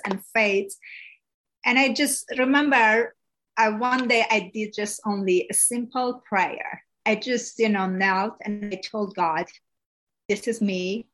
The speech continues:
and you. And you, if you are alive, if you created me, you should answer my questions. You should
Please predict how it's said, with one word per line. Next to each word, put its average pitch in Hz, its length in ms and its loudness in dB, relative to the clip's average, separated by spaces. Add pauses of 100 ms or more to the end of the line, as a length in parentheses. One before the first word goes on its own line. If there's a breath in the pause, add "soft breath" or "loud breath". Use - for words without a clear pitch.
(140)
and 185 260 -4
you. 196 440 0 (560 loud breath)
And 196 320 2
you, 240 500 0
if 220 240 -6
you 240 180 2
are 285 240 4
alive, 185 540 2 (100)
if 185 240 -4
you 254 800 -2 (920)
created 240 640 2
me, 170 440 -6
you 262 100 -4
should 277 260 -2
answer 214 400 0
my 160 200 -10 (140)
questions. - 680 -8
You 208 120 -6
should - 180 -6